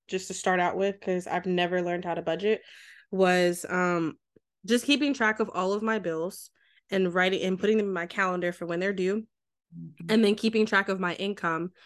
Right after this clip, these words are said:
Speaker 1: and knowing how much I have coming in. So my job is not necessarily set, like, my paycheck isn't set in stone every week, right?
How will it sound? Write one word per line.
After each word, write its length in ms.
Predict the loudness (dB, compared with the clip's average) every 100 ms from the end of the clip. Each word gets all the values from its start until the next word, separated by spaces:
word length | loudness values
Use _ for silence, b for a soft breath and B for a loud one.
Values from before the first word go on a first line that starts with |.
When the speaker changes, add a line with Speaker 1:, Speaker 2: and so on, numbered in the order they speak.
| B B -2
Speaker 1:
and 180 | 2 4
knowing 300 | 4 2 2
how 160 | 2
much 260 | 2 0 -2
I 80 | -2
have 220 | -4 -6
coming 360 | -6 -2 -2 -4
in. 260 | -8 -10 B B B
So 220 | 0 4
my 200 | 6 4
job 300 | 4 2 4
is 200 | 0 2
not 280 | 0 0 0
necessarily 760 | -4 -4 -6 -2 -2 0 -4
set, 340 | -6 -2 -2 0
like, 160 | -6
my 140 | -4 -4
paycheck 440 | 2 0 2 -2
isn't 220 | -2 -4
set 380 | -8 -2 -2 0
in 160 | -4 -4
stone 380 | -4 -2 -2 -2
every 320 | -2 -4 -6
week, 320 | -8 -12 -12
right? 240 | -6 -4